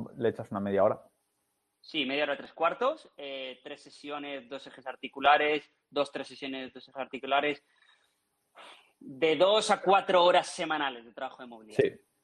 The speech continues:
Speaker 2: Durante de dos a cuatro años.
Speaker 1: Que no estamos
Speaker 2: ¿Has
Speaker 1: hablando
Speaker 2: sentido?
Speaker 1: de, de estirar todos los días una hora tampoco, ¿eh? Suele
Speaker 2: No.
Speaker 1: ser, además, su-, suelen ser protocolos
Speaker 2: Suele ser
Speaker 1: más similares a un protocolo de fuerza de, lo haces un día, mueres de agujetas durante dos días,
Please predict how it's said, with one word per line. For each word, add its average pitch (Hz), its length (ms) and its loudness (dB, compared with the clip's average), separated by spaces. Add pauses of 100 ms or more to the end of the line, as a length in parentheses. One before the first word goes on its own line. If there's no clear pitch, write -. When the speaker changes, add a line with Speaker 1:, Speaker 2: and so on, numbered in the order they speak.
(120)
Speaker 2:
Durante 156 720 -6 (180)
de 151 240 -12
dos 202 220 -6
a 196 100 -12
cuatro 170 380 -12
años. 135 320 -16 (320)
Speaker 1:
Que 139 80 8
no 151 80 8
estamos 185 260 8
Speaker 2:
¿Has 170 60 8
Speaker 1:
hablando 147 320 10
Speaker 2:
sentido? 120 360 10
Speaker 1:
de, 117 380 10
de 131 120 4
estirar 131 320 8
todos 131 120 6
los 120 40 -2
días 120 180 2
una 107 120 4
hora 101 160 6
tampoco, - 440 -12
¿eh? 175 60 -16 (500)
Suele 131 140 0
Speaker 2:
No. 135 60 6
Speaker 1:
ser, 143 380 6 (360)
además, 143 260 6
su-, 160 160 6
suelen 170 180 6
ser 196 120 10
protocolos 196 340 10
Speaker 2:
Suele 254 100 2
ser 151 60 -2
Speaker 1:
más 185 120 4
similares 233 260 2
a 233 40 8
un 214 60 6
protocolo 214 320 10
de 214 60 2
fuerza 143 240 8
de, 95 120 2 (420)
lo 120 160 0
haces - 140 -6
un 139 120 2
día, 302 320 8 (320)
mueres 147 420 8
de 135 60 8
agujetas 127 420 8
durante 117 260 0
dos 110 140 2
días, 131 420 0